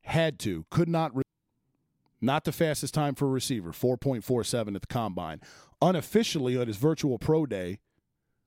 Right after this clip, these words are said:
again, unofficial forty time for Reagor, was a four point two two.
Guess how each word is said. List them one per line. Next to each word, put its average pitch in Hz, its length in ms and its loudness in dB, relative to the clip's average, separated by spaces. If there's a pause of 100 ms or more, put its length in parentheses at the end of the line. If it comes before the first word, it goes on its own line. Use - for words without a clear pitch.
again, 117 360 0 (140)
unofficial 156 500 2
forty 110 240 0
time 98 240 -4
for 95 100 -4
Reagor, 90 380 -4 (1120)
was 135 120 2
a 127 40 -2
four 151 240 2
point 127 240 -2
two 110 160 -2
two. - 240 -6